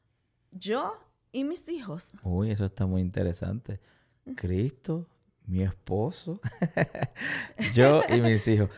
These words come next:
Speaker 2: Mira, a mí me, me, a una, hay un versículo que creo que nos toca a muchas personas, que es cuando dice, este, que aunque tu padre y tu madre te dejaran con todo,
Speaker 1: Sí.
Speaker 2: Jehová te recogerá.
Speaker 1: Ese, ese versículo está en Salmo, Salmo veintisiete diez.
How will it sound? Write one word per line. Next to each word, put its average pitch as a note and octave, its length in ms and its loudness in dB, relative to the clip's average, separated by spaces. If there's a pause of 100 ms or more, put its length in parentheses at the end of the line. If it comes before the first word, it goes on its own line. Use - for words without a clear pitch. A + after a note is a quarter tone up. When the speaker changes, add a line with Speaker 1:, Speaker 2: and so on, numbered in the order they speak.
(160)
Speaker 2:
Mira, C3 260 4
a B2+ 120 6
mí B2+ 120 4
me, C3+ 340 4
me, A2+ 480 4
a G#2 80 2
una, A#2+ 340 4
hay A2 100 4
un A2+ 120 4
versículo A#2+ 460 2
que G2+ 280 2
creo G2+ 220 0
que A#2 100 0
nos A2 160 2
toca G#2+ 200 -4
a - 20 -2
muchas A2 280 -2
personas, G#2 440 -2
que G#2 180 -2
es G2+ 60 -4
cuando G#2 300 0
dice, G2+ 480 0 (360)
este, - 300 -2
que - 80 0
aunque G#2 340 2
tu G2 200 -4
padre A2+ 420 4
y A2 60 0
tu G#2+ 140 -4
madre G#2+ 340 2
te G#2 100 -2
dejaran G2+ 420 0
con F#2+ 240 -2
todo, G2+ 300 2
Speaker 1:
Sí. F2+ 240 -4 (320)
Speaker 2:
Jehová F#2+ 480 2
te F#2+ 320 2
recogerá. F#2 480 0
Speaker 1:
Ese, F#2+ 300 -2
ese A#3+ 180 -6
versículo B3 720 -8
está G#3 640 -10
en G#3+ 260 -10
Salmo, G3 500 -6
Salmo G3 340 -8
veintisiete G#3+ 640 -8
diez. G3 320 -8